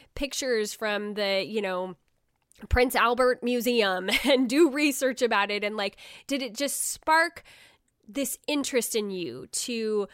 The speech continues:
go as deep as you can, learning as much as you can about this thing? Or do you tend to be the person who is a little bit more,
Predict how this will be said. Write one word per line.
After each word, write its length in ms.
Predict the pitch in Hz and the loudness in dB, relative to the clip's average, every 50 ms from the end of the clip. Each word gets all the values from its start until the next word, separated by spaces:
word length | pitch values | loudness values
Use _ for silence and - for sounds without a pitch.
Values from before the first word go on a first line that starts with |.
| - _ _ _ - | -14 _ _ _ -6
go 300 | - 254 240 233 226 220 | -2 0 2 2 2 0
as 220 | - 220 220 202 | 0 -2 -4 -6
deep 260 | 196 - 277 311 330 - | -8 -6 -6 -6 -4 -4
as 160 | 359 302 330 | -4 -2 -4
you 80 | 320 | -6
can, 400 | - - - 269 247 233 226 226 | -6 -6 -4 -2 -2 -2 -2 -4
learning 240 | 226 214 220 220 220 | -4 -4 -4 -4 -4
as 140 | 208 196 202 | -4 -6 -6
much 340 | 208 208 208 208 208 - 240 | -6 -4 -4 -6 -4 -6 -8
as 100 | 226 214 | -6 -6
you 120 | 220 214 | -8 -10
can 400 | 202 - - 202 190 185 185 180 - | -10 -10 -8 -6 -4 -4 -4 -6 -8
about 480 | - - 175 - 190 175 175 175 165 - _ | -10 -10 -4 -2 0 0 0 -2 -4 -8 _
this 280 | 185 190 165 175 - - | -10 -8 -8 -8 -10 -12
thing? 300 | - - 196 156 - - - - - - _ _ _ _ _ _ _ _ | -10 -10 -10 -10 -10 -12 -16 -18 -20 -20 _ _ _ _ _ _ _ _
Or 540 | 392 453 427 294 214 180 180 185 196 220 226 - | 2 4 6 6 6 4 2 2 0 -2 -4 -6
do 120 | - 254 269 | -10 -6 -4
you 140 | 330 359 | -4 -4
tend 280 | 339 - - 302 294 285 | -4 -4 -4 -4 -6 -6
to 100 | - 254 | -6 -8
be 120 | 233 254 | -10 -8
the 120 | 240 220 214 | -10 -10 -10
person 480 | - - 202 202 - - 190 185 196 202 | -8 -8 -8 -8 -6 -6 -6 -6 -6 -6
who 160 | 202 247 240 | -8 -4 -4
is 160 | 233 233 226 | -4 -2 -2
a 80 | 262 254 | -4 -6
little 300 | 240 220 214 208 214 214 | -6 -6 -6 -6 -6 -6
bit 260 | 208 233 214 - - | -6 -6 -6 -6 -8
more, 500 | 220 214 208 202 196 190 190 190 190 | -8 -6 -4 -2 -2 -2 -2 -2 -4